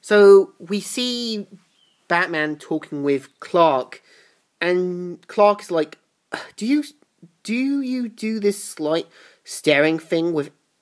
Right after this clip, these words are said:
everyone you put away? Because that might be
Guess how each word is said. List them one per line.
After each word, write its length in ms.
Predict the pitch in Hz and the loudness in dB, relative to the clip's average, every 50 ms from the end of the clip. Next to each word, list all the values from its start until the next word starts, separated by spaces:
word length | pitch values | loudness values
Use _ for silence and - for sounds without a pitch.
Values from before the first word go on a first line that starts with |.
| _ - | _ -2
everyone 1500 | 135 147 147 151 156 - - - - - - - - - 180 170 165 165 165 170 175 180 175 175 170 185 190 180 - _ _ - - - - _ _ _ _ | 0 0 0 0 -2 -6 -16 -20 -20 -20 -20 -20 -12 -6 -4 -2 0 0 -2 -2 0 0 2 2 2 0 0 -4 -6 _ _ -20 -20 -20 -20 _ _ _ _
you 120 | - 156 | -16 -16
put 220 | 147 - - 175 165 | -14 -6 0 4 4
away? 540 | 160 147 139 143 143 147 160 180 190 185 _ _ _ _ _ _ _ | 4 4 4 4 2 2 2 0 -2 -6 _ _ _ _ _ _ _
Because 320 | - 165 - - 190 175 170 | -18 -18 -6 -2 -2 0 0
that 180 | 185 165 - | 0 -2 -2
might 440 | 143 151 147 143 147 165 180 - - | -4 -4 -2 0 0 0 -2 -4 -6
be 600 | 175 180 175 180 175 175 180 175 175 175 175 165 | -8 -8 -6 -6 -6 -8 -8 -8 -10 -12 -12 -12